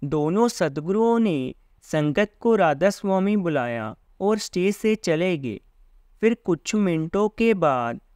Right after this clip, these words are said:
दोनों सद्गुरुओं ने खुली कार में संगत को दर्शन दिए थे। संगत जी, ये था चौदह सितंबर, दिन शनिवार का डेरे का माहौल,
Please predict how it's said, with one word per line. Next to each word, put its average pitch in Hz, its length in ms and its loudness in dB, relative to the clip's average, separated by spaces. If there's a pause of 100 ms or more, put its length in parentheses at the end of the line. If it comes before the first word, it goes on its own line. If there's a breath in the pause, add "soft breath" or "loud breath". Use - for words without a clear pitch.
(180)
दोनों 165 400 0
सद्गुरुओं 190 680 -2
ने 151 340 -2 (440)
खुली 208 340 0
कार 196 420 2
में 151 360 -2 (280)
संगत 165 380 -2
को 214 200 0
दर्शन 170 540 -2
दिए 165 300 -2
थे। 95 400 -12 (1000)
संगत 180 400 2
जी, 147 380 -4 (320)
ये 202 300 2
था 131 480 -6 (260)
चौदह 170 340 2
सितंबर, 123 580 -2 (320)
दिन 214 260 4
शनिवार 196 680 0
का 123 360 -6 (280)
डेरे 170 340 2
का 202 220 2
माहौल, 131 420 -2